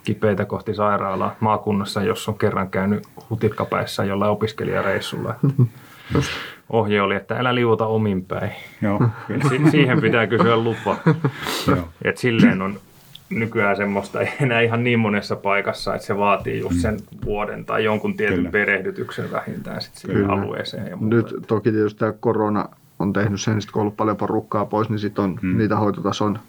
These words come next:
Speaker 3: tavallaan lupia ehkä jaettu vähän
Speaker 2: Joo, kyllä.
Speaker 3: helpommin, et... kenties.
Speaker 2: On,
Speaker 1: Mm.
Speaker 2: kyllä.
Speaker 3: Mm.
Speaker 1: Nää tämmönen käsitys mullakin.
Speaker 2: Joo.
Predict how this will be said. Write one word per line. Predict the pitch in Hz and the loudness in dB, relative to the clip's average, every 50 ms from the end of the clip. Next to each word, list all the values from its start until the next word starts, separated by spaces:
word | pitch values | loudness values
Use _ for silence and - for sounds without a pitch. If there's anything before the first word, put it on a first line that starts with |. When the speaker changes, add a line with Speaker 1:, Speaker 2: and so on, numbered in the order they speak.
| - - - | -20 -10 -6
Speaker 3:
tavallaan | - 117 - 123 110 101 98 98 117 | -4 -2 0 0 0 2 2 0 0
lupia | - - - - - - | -2 0 0 0 0 0
ehkä | - - 117 | 0 -2 0
jaettu | 117 127 113 107 110 - 113 - | 0 0 0 -2 -2 -2 -2 -2
vähän | 110 110 117 110 107 - - - - - - | 0 0 0 0 -2 -4 -10 -18 -20 -14 -6
Speaker 2:
Joo, | - 95 92 90 85 - | -2 0 0 0 -2 -2
kyllä. | - 110 107 113 - - - | -2 -2 -2 -2 -4 -4 -2
Speaker 3:
helpommin, | 117 113 107 - 113 107 107 107 | 0 0 0 0 0 0 0 0
et... | 110 - - - - - - - - - - - - - - - - - - - - - - - - - - - - - - _ | -2 -4 -8 -16 -20 -20 -20 -20 -20 -20 -20 -20 -20 -20 -20 -20 -20 -20 -20 -20 -20 -20 -20 -20 -20 -20 -20 -20 -20 -20 -20 _
kenties. | - - 92 95 104 - 95 87 113 - - - - - _ - | -2 -2 0 0 0 0 0 0 -2 -4 -6 -10 -18 -20 _ 0
Speaker 2:
On, | 127 113 92 78 | 0 0 0 0
Speaker 1:
Mm. | 87 107 104 101 104 - - | 0 0 0 -2 -4 -6 -6
Speaker 2:
kyllä. | 107 98 107 | -2 0 0
Speaker 3:
Mm. | 104 104 104 104 - - - - - - - - 101 98 | 2 2 0 -2 -6 -12 -20 -20 -18 -8 -4 -2 0 0
Speaker 1:
Nää | 98 101 104 | 0 -2 -2
tämmönen | - 98 95 95 95 98 98 92 90 | -2 -2 -2 0 0 0 0 0 -2
käsitys | 92 95 92 95 92 95 98 - | -2 -2 -2 -2 -2 -2 -4 -6
mullakin. | - 92 85 98 - - 120 120 120 | -8 -6 -6 -6 -6 -6 -6 -4 -2
Speaker 2:
Joo. | 104 95 87 | 0 -2 -2